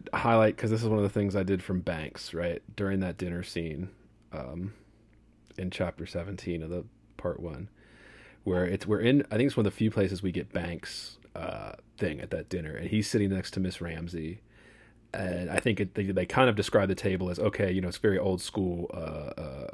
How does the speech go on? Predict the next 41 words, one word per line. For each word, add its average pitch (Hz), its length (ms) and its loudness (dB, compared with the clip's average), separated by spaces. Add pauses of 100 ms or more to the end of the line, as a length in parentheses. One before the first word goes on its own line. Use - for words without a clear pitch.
uh, - 300 -6
kind - 180 -4
of 80 120 -8
like, - 160 -8
you 107 80 -2
know, 78 60 -8
dining 82 540 -6
where, - 320 -8 (540)
you - 100 -6
know, 80 120 -8
s-, - 140 -14 (280)
s-, - 560 -8
servants 110 560 8
or, 90 220 0
or 85 600 -2
housekeepers, 92 720 -2
whatever, 87 200 -6
footmen 90 560 2
or 85 80 -6
whatever, 82 320 -6
are 92 40 -4
serving 92 440 0
you, 87 380 -2
and, 87 220 -4
the 82 60 -6
head, 85 180 -6
you 90 60 -4
know, 64 240 -10
Mister 101 320 -2
Ramsey's 92 380 0
at 90 100 -4
one 98 160 0
head 95 160 2
of 90 80 -2
the 92 60 -4
table, 87 340 -4
Miss 90 220 -6
Ramsey's 90 320 -6
at 80 80 -10
the 85 160 -8
other, 92 340 -4